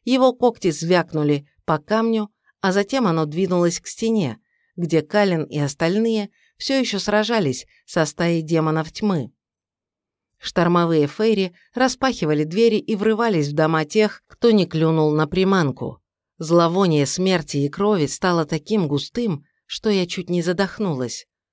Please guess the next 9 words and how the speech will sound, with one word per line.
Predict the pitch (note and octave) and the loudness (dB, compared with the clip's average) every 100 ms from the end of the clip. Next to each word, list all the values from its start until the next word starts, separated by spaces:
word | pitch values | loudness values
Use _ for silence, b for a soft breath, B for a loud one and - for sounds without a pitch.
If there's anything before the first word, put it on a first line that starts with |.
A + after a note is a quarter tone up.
| _ _ _ _ _ | _ _ _ _ _
Я | - G#3 A#3+ | -4 0 2
наблюдала | D3 D3 D3+ E3 D#3+ C#3+ | 0 0 2 2 2 2
за | D3 | 0
разрушениями, | D3 C#3+ D3+ - A3+ G#3+ G3+ F#3 F3+ F3 b b | 0 -2 -4 -4 -2 0 0 -2 -4 -8 b b
не | - A#3+ | -4 -2
в | |
состоянии | A3+ A3+ - A3+ A3+ G#3 G3 | 0 -2 0 -2 0 0 -2
дышать, | D#3+ D3 - G3+ A3 - _ _ - | -2 -2 -2 -4 -4 -10 _ _ -6
думать | E3 G#3+ A3 F3+ - | 0 0 0 -2 -8